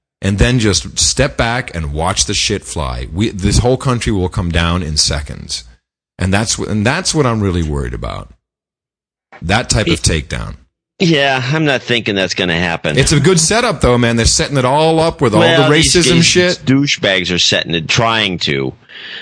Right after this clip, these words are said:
Speaker 2: I think most people aren't even paying any attention. That's the joke of it. I mean, they've, they've got the public so dumbed down that except for a few people that listen to our show and contribute mightily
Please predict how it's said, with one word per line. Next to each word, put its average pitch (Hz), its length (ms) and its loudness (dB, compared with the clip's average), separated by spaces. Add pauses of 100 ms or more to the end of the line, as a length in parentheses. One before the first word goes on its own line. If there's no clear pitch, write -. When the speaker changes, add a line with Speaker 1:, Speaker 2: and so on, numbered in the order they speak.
Speaker 2:
I 160 80 2
think 180 120 2
most 143 260 0
people 127 260 0
aren't 110 180 2
even 101 220 0
paying 107 260 2
any 98 160 0
attention. 113 420 0
That's 107 220 -2
the 85 80 0
joke 82 400 0
of 60 120 -2
it. - 240 -4 (760)
I 98 120 0
mean, 110 140 2
they've, 107 160 2
they've 117 240 0
got 139 200 0
the 147 80 -2
public 117 320 -2
so 120 180 2
dumbed 104 460 0
down 92 260 0
that 90 140 0
except 117 260 0
for 110 100 -2
a 95 60 2
few 110 180 -2
people 104 260 0
that 90 100 0
listen 92 260 0
to 87 100 2
our 92 200 2
show 73 480 0 (480)
and 87 200 -2
contribute 85 560 0
mightily 80 600 -2